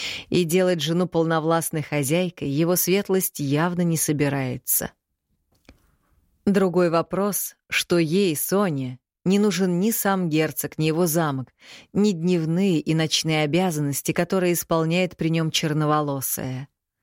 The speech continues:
Но даже если она расскажет об этом леди Адель, та вряд ли ей поверит.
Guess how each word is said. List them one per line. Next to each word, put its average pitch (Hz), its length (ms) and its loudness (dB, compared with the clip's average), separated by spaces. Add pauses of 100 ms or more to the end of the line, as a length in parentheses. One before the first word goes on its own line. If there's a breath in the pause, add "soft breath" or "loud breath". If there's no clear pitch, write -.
(520 loud breath)
Но 190 120 2
даже 190 260 0
если 180 320 0
она 175 200 2
расскажет 170 500 0
об 160 100 2
этом 160 240 0
леди 160 380 2
Адель, 156 460 0 (300 soft breath)
та 202 200 0
вряд 170 360 -2
ли 143 120 -4
ей 143 120 -2
поверит. 135 640 -2